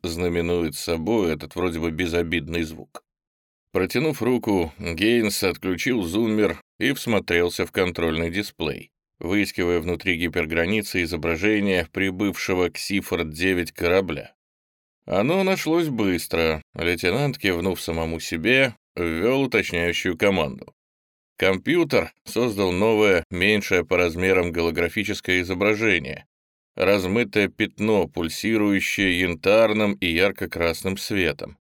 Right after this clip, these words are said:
Потенциально враждебный контакт. Гравитационные сенсоры засекли след гиперперехода,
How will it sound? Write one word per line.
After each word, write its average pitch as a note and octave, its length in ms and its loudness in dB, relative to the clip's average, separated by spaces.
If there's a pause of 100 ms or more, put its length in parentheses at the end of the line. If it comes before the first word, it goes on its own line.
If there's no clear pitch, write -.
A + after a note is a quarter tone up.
(240)
Потенциально C#3 580 2
враждебный A#2 560 2
контакт. G#2+ 640 -2 (440)
Гравитационные F2+ 960 0
сенсоры G2 600 -4 (100)
засекли F#2+ 720 0
след G2 440 0
гиперперехода, F#2+ 1120 -2